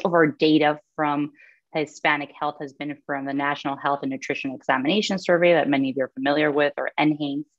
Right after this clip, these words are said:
that mostly oversamples intentionally Mexican Americans. I'll say that the most recent versions of the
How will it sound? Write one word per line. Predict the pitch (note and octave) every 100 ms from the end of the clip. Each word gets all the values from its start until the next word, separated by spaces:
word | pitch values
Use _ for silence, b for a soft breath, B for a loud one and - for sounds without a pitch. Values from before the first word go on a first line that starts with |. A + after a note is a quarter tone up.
| b b b b _
that | F#3 G3
mostly | G#3 B3 - A#3+ -
oversamples | F3+ E3+ F#3 - D#3+ D3+ D#3 D#3
intentionally | D3 - D#3+ - D#3
Mexican | D3+ D3 - _ D3+ C#3 C#3+ -
Americans. | D3 C#3+ C#3 C#3+ D#3 - _ _ _ _ _ -
I'll | E3+
say | G3+
that | F#3 F3
the | F3
most | F3 F3 -
recent | B3 F4 D#4+ A#3+ E3+ - -
versions | D3+ E3 E3 C#3+ D3+ D3 D3+ -
of | D#3 C#3+ -
the | D3 C#3 C#3